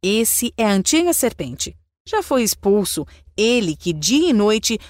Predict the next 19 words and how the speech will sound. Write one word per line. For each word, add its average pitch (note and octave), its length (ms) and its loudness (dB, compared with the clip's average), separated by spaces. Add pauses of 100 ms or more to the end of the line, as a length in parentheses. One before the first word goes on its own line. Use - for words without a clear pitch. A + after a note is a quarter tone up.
os A3 200 -2
acusava F3+ 600 0
diante E3 460 -2
do E3+ 160 0
nosso D#3 320 0
Deus." C#3 460 -4 (600)
Deixe-me F4+ 400 2
colocar A3 440 -2
desta A3 420 -2
forma. C3 500 -4 (480)
Você A4 240 0
conhece A3 440 2
a E3 40 -2
acusação D#3 520 0
em C#3+ 60 -2
sua D3 200 -2
vida? D3 420 -4 (640)
Ah, F3 340 -4
é D#3 80 -2